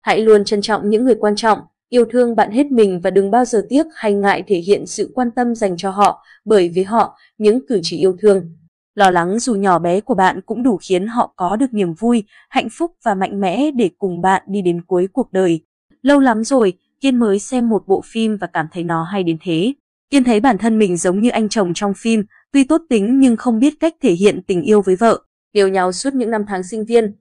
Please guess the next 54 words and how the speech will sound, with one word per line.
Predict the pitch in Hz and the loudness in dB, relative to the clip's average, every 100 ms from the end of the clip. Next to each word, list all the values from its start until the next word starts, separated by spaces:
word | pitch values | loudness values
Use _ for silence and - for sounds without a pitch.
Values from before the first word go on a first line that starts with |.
| _ - | _ -2
Kiên | 302 277 | 0 2
và | 254 196 | 0 -2
vợ | 208 | -2
chia | - 269 | -2 -4
tay | 262 247 | -2 -2
nhiều | 240 214 | 0 2
lần | 185 190 175 | 2 0 -2
bởi | 180 165 | -2 -4
sự | 165 | -6
khô | 185 220 | -4 -4
khan, | 208 220 214 202 _ - | -2 0 -2 -4 _ -16
chỉ | - | -10
biết | 196 285 294 | -4 -4 -2
công | 226 | -4
việc, | 202 196 180 _ - | 2 0 0 _ -6
nhưng | 269 262 | -4 0
cuối | 220 220 | -2 -2
cùng | 240 | -6
hai | 202 254 | -4 -4
người | 240 214 170 | 0 0 0
vẫn | 190 | -4
đi | 208 202 | -4 -2
đến | 175 | -2
hôn | 185 214 | -2 -2
nhân. | 208 226 202 - _ _ | 2 2 0 -10 _ _
Có | 185 | 0
lẽ, | 170 175 226 285 _ _ | 4 4 4 0 _ _
Hà, | 233 208 180 _ _ | 0 2 0 _ _
vợ | 240 | -4
Kiên | - 277 262 | 0 2 4
đã | 254 | 2
quá | - 196 190 | 0 -2 -2
quen | - 247 240 | 2 2 2
với | 220 196 | 0 -4
tính | 185 185 | -4 -2
cách | 285 277 | -4 -2
của | 196 | -4
chồng | - 190 175 | 0 -2 0
nên | 185 196 190 | 0 0 0
cô | 220 208 | 0 0
cũng | - 202 | 0 -8
không | 214 214 | -6 -4
đòi | 196 165 | 0 0
hỏi | 170 175 143 | 0 -2 -2
sự | - - | -4 -2
lãng | 180 233 | -2 0
mạn, | 240 214 - _ _ | 0 0 -2 _ _
quan | 220 185 | -4 -2
tâm | 190 185 | -2 -4
từ | 170 156 | -4 -4
chồng. | 190 160 147 _ _ _ | -2 -2 -4 _ _ _
Đến | 190 185 240 | 2 2 2
một | 254 | 0
ngày, | 196 185 175 | 0 0 0